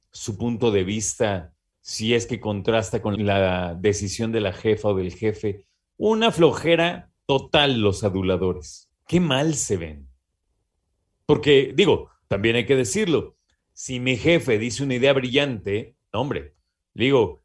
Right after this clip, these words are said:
"Jefe, qué rifado, ¿no? La verdad es que no lo había pensado. Qué buena, qué buena interpretación de la situación y qué buena decisión acabas de hacer".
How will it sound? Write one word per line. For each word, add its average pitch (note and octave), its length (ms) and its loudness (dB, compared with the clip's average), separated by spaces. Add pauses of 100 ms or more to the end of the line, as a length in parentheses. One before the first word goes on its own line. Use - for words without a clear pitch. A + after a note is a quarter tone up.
"Jefe, A#2+ 400 -2
qué B2 120 2
rifado, C#3 560 0
¿no? C3 360 -4
La G#2+ 120 2
verdad A#2 300 2
es C3 100 -2
que B2+ 140 -4
no A#2+ 140 -4
lo C3 100 4
había C3 240 2
pensado. B2 560 -4
Qué - 100 -6
buena, C3+ 400 -2
qué - 120 -4
buena B2 260 -2
interpretación A2+ 680 -4
de A#2+ 80 0
la A#2 100 2
situación G#2+ 480 -6
y G#2 80 -10
qué - 80 -6
buena A#2 240 2
decisión G2+ 480 -4
acabas A2 300 0
de G2+ 60 -2
hacer". D#3+ 340 -4